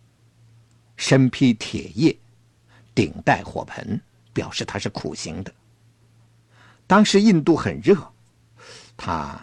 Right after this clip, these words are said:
铁叶披在身上不怕热，头顶戴个火盆，见了释迦牟尼佛就问了：“你以何法教我外甥使他出家？”世尊就问他：“你以何法为宗啊？”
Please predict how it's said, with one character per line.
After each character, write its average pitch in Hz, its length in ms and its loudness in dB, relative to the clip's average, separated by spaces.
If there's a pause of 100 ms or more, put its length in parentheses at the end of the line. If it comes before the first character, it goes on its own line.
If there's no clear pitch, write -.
(220)
铁 - 420 -6
叶 123 320 -2
披 - 200 -4
在 98 120 -6
身 127 240 -4
上 120 160 -6
不 156 120 -8
怕 151 240 -4
热， 196 220 2 (1000)
头 170 300 6
顶 90 280 -2
戴 156 240 2
个 104 140 -6
火 - 260 -10
盆， 131 440 -2 (600)
见 98 200 -2
了 - 80 -10
释 - 160 -6
迦 92 160 -6
牟 98 140 -4
尼 98 100 -4
佛 90 160 -8
就 92 140 -8
问 95 180 -6
了 - 240 -18 (800)
：“你 202 160 8
以 147 160 2
何 175 360 6
法 110 440 2
教 117 260 2
我 95 240 0
外 113 220 -2
甥 95 240 -6
使 - 140 -8
他 - 120 -12
出 101 220 -10
家？” 101 280 -8 (1300)
世 - 220 -6
尊 - 180 -10
就 - 120 -10
问 90 200 -10
他 - 120 -20 (720)
：“你 220 300 8
以 110 200 2
何 117 320 2
法 - 200 -8
为 107 200 0
宗 165 320 4
啊？” 151 180 -2